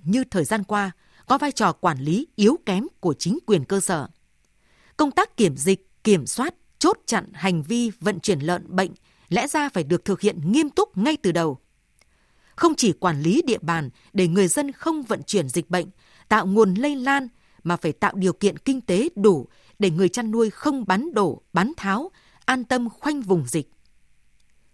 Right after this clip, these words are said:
Không thể khác, những cán bộ chăn nuôi, thú y cơ sở, những công bộc của dân được trả lương, lẽ ra phải làm tròn nhiệm vụ đó.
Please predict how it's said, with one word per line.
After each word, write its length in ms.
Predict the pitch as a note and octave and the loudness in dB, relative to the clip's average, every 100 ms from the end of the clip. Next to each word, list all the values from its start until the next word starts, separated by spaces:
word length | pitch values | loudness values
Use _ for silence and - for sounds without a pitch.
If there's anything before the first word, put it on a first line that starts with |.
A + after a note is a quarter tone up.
| _ _ | _ _
Không 260 | - A#3 F#3 | 0 0 0
thể 160 | D#3+ | -6
khác, 280 | - G#3 C#4+ _ _ _ _ - | -6 -8 -8 _ _ _ _ 0
những 220 | G#3 C#4 - | 0 0 -2
cán 160 | A#3+ | 0
bộ 140 | E4 G3+ | 0 0
chăn 280 | B3+ B3 | -4 -2
nuôi, 280 | A#3 B3 A3 - | 2 2 0 -6
thú 120 | - A3 | -2 0
y 160 | B3 | 0
cơ 180 | - A3+ | 2 2
sở, 320 | - F3 A2+ - _ _ _ _ | 2 -4 -4 -14 _ _ _ _
những 300 | F#3+ A#3+ G#4+ _ - | 2 2 -4 _ 2
công 320 | E4+ D#4+ G#3 | 2 2 2
bộc 140 | G3+ _ | 0 _
của 160 | G3+ D3+ | 2 2
dân 320 | C#3+ A#3+ A3+ _ | 0 -4 -4 _
được 240 | A3 A3+ _ | 2 2 _
trả 280 | B3+ G3+ D3 | 0 0 0
lương, 360 | E3+ D4 D4+ G3 _ _ _ | 2 2 2 -6 _ _ _
lẽ 240 | E3+ A3+ | -4 -4
ra 280 | A#3 B3 A#3+ | -2 -2 -2
phải 180 | - D3 | -6 -4
làm 200 | F#3 E3 | -2 -2
tròn 340 | - G#3+ E3+ | 0 2 4
nhiệm 160 | F#3 D3+ | 2 0
vụ 160 | F#3+ | -2
đó. 280 | F3+ E3+ C4+ | 0 0 -2